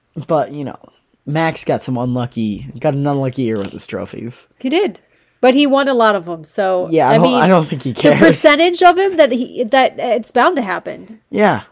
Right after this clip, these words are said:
Speaker 2: The
Speaker 1: he
Speaker 2: more you have.
Speaker 1: I wouldn't say it's bound to happen. That
Speaker 2: No,
Speaker 1: doesn't
Speaker 2: the
Speaker 1: really
Speaker 2: more you
Speaker 1: happen.
Speaker 2: have, the more you're likely to break one.
Speaker 1: Yeah. Uh, what I would, I, I don't think he expected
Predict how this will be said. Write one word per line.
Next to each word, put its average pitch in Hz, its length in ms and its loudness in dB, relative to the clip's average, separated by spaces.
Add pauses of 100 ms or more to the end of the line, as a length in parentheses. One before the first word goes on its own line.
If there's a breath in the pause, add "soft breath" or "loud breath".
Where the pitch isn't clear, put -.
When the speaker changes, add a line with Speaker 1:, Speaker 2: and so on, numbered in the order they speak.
Speaker 2:
The 254 80 -6
Speaker 1:
he - 40 -2
Speaker 2:
more 277 220 2
you 277 140 0
have. 277 560 0
Speaker 1:
I 120 100 -4
wouldn't 156 200 -2
say 123 120 0
it's 98 100 -4
bound 110 440 -4
to - 60 -10
happen. 101 320 -6
That 104 60 -2
Speaker 2:
No, - 100 2
Speaker 1:
doesn't 370 100 2
Speaker 2:
the 240 60 4
Speaker 1:
really 233 100 2
Speaker 2:
more 277 120 6
you 277 140 2
Speaker 1:
happen. 277 140 4
Speaker 2:
have, 349 100 2
the 254 80 -2
more 247 160 0
you're 277 80 4
likely 277 240 -2
to 277 80 -6
break 381 220 -2
one. - 280 -10
Speaker 1:
Yeah. 202 300 -8 (540 loud breath)
Uh, 156 280 6
what 143 180 2
I 147 200 8
would, 147 140 0
I, - 200 -8 (300)
I 175 100 2
don't 190 200 6
think 180 160 2
he 175 100 2
expected 143 640 0